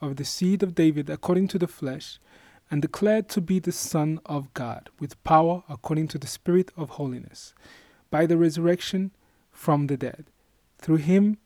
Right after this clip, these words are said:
we have received grace and apostleship for obedience to the faith among all nations for his name. So what we can learn from this passage is that by the introduction of Paul,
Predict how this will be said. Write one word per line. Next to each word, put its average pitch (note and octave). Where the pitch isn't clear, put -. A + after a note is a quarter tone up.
we D3+
have C#3+
received D3+
grace F3+
and D3
apostleship D3+
for D3+
obedience C#3+
to -
the C3
faith F3+
among D#3+
all F#3+
nations F3+
for -
his C#3+
name. C3+
So F3
what E3+
we E3+
can F3
learn G#3
from D3+
this C#3+
passage C#3+
is C3+
that C#3
by D3+
the D3+
introduction D3+
of -
Paul, D3+